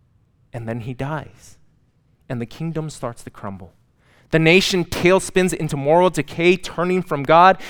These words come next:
Peace and prosperity are now threatened by imposing enemies, these foreign powerhouses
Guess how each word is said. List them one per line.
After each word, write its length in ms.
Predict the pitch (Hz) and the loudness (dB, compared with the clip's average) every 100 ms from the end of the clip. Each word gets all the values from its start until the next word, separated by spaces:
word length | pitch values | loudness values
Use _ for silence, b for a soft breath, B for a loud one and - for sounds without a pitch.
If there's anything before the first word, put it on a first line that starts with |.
| B | B
Peace 320 | - 202 202 | -2 0 0
and 180 | - 165 | -2 -2
prosperity 680 | - 143 - 180 185 196 202 | 0 0 0 2 2 4 2
are 140 | 156 | 0
now 240 | 135 156 185 | 2 4 4
threatened 420 | - 180 196 185 | 2 0 0 4
by 120 | 151 | 4
imposing 720 | 143 151 - 170 180 170 180 | 2 -4 -4 -4 -2 -2 -4
enemies, 400 | 165 165 190 202 | 0 0 0 -2
these 180 | 156 143 - B | -4 -8 -10 B
foreign 420 | - 170 208 208 | -6 2 4 4
powerhouses 800 | 202 - 170 202 170 160 156 127 | 0 2 6 6 6 2 2 -6